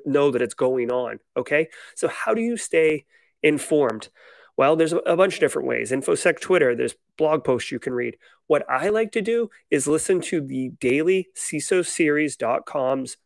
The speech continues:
um, cybersecurity headlines broadcast. Now, you may be new to the industry. You may not have experience to be able to, like, digest that podcast fully and really appreciate it. And this is why I'm saying that,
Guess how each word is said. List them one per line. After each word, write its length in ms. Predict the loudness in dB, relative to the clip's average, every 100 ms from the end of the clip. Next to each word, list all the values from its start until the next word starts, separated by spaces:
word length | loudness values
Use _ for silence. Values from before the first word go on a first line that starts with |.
| _ _ _ _ -6
um, 360 | -2 -4 -6
cybersecurity 580 | -2 0 0 0 0 0
headlines 420 | 0 0 -2 -4 -8 -2
broadcast. 640 | 0 0 -4 -8 -8 -12 -18 -20 -4
Now, 280 | 2 4 2 -4 _ _ -4
you 420 | 0 0 -2 -4 -10 -10 0
may 240 | 6 6
be 120 | 4
new 160 | 0 -2
to 60 | 0
the 140 | 2
industry. 460 | 2 0 0 0 2
You 100 | 2
may 200 | 2 2
not 180 | 0
have 260 | 0 -2 -2
experience 540 | -2 0 0 2 0
to 80 | 0
be 100 | 2
able 200 | 4 2
to, 160 | 0 0
like, 280 | 0 0 -4
digest 640 | -2 -2 2 0 0 -6 -4
that 220 | -4 -4
podcast 720 | -6 -4 -4 -2 -2 -2 -8 -10
fully 520 | -2 2 2 2 0
and 160 | 0
really 320 | 2 2 0 -2
appreciate 480 | -6 -4 0 2 2
it. 140 | 0 -6 -14 -4
And 80 | -2
this 140 | 0
is 120 | 0
why 140 | 0 0
I'm 220 | 0 0
saying 400 | -2 0 0 -4 _ _ 0
that, 280 | 0 0